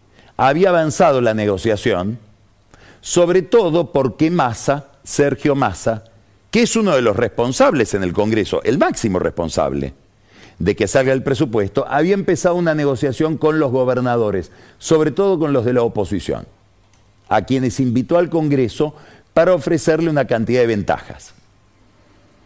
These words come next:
El radicalismo, por otra parte, había acordado lo básico,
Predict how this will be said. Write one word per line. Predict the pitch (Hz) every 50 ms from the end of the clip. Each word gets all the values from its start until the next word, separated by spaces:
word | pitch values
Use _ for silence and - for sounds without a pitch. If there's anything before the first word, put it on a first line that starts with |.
| _ _ _ _ - - - - - _ _ _ _ _ _ _ _ _ _ _ _ _ _ _ _ _ _ _ _ -
El | 240 285 285
radicalismo, | 247 233 233 214 220 226 175 - 202 175 175 185 160 123 123 127 127 98
por | 120 123 135
otra | 151 156 165 151 120
parte, | - 143 120 113 110 87 - 151 165 170 - _ _ _ _
había | - 127 131 139 160 196 214 208
acordado | 175 131 160 143 139 139 170 190 185 170
lo | 143 127 135
básico, | 165 160 131 101 - - 101 85 73 - 78 65 64